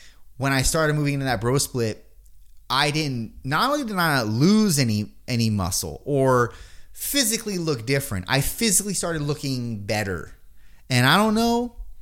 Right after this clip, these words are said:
frequency, you could say, "Oh, well, f-, well, they've done so many studies on frequent tra-, frequency training and doing,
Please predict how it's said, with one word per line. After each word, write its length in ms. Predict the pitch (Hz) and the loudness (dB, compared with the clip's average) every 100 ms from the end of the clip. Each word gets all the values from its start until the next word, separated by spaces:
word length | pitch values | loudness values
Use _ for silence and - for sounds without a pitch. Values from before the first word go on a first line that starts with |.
| - | -16
frequency, 880 | - 185 190 226 - 220 220 214 - | -2 -2 0 0 0 0 0 -4 -6
you 140 | - 151 | -4 -4
could 140 | 175 | -2
say, 340 | - 190 170 151 | 2 4 4 0
"Oh, 160 | 156 220 | 0 0
well, 140 | 131 120 | -2 -4
f-, 160 | - - | -8 -12
well, 460 | 151 147 139 143 - | -10 -8 -6 -6 -4
they've 220 | 160 143 | -2 0
done 160 | 170 151 | 0 0
so 100 | 208 | 0
many 100 | 180 | -2
studies 240 | 247 202 | 0 0
on 140 | 160 131 | -2 -4
frequent 420 | 247 254 156 123 | -4 -4 -6 -6
tra-, 180 | - 147 135 | -6 -4 -4
frequency 420 | 226 226 185 135 | -4 -4 -4 -4
training 400 | - 143 110 101 | -2 0 0 -2
and 120 | 101 | -2
doing, 380 | 165 165 156 | -2 0 -2